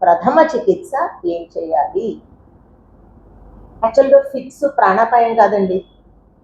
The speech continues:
ఫిట్స్ అనేది ఎందుకు వస్తాయి? బ్రెయిన్‌లో స-, ఆ, మనిషి యొక్క మెదడులో నిరంతరంగా ఒక ఎలక్ట్రికల్ కరెంట్ ఒక,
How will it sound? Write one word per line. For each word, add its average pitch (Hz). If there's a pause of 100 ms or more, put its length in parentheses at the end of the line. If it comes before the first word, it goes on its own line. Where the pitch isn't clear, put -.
(400)
ఫిట్స్ -
అనేది 269
ఎందుకు 247
వస్తాయి? 220 (540)
బ్రెయిన్‌లో 233 (680)
స-, 190
ఆ, 185 (460)
మనిషి 302
యొక్క 302
మెదడులో 208
నిరంతరంగా 254
ఒక 214
ఎలక్ట్రికల్ 247
కరెంట్ 208
ఒక, 196